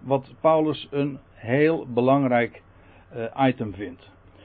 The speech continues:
Niet alleen maar in geestelijke zin. Ik bedoel, in de Galatenbrief gaat daar eigenlijk helemaal over. Dat een, een gelovige niet onder de wet van Mozes staat, maar in vrijheid leeft. Maar ook in andere opzichten in vrijheid. Paulus,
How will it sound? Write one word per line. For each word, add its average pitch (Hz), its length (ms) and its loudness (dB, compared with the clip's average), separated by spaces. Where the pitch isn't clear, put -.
Niet 165 240 -2
alleen 165 260 4
maar 147 240 2
in 127 200 -2
geestelijke 160 640 -2
zin. 147 280 0
Ik 113 120 -16
bedoel, 107 220 -8
in 104 80 -10
de 98 60 -8
Galatenbrief 113 560 -4
gaat 120 160 0
daar 117 120 0
eigenlijk 113 300 0
helemaal 123 440 4
over. 120 240 0
Dat 120 140 -2
een, 104 220 -8
een 104 120 -10
gelovige 131 540 0
niet 147 200 -2
onder 117 240 -4
de 95 60 -6
wet 104 180 -10
van 139 160 -2
Mozes 185 340 4
staat, 151 240 -4
maar 139 220 -4
in 98 240 -16
vrijheid 139 600 0
leeft. 147 420 -4
Maar 147 240 0
ook 185 200 0
in 170 160 -6
andere 196 260 -2
opzichten - 380 -6
in 147 180 -2
vrijheid. 160 560 0
Paulus, 156 540 0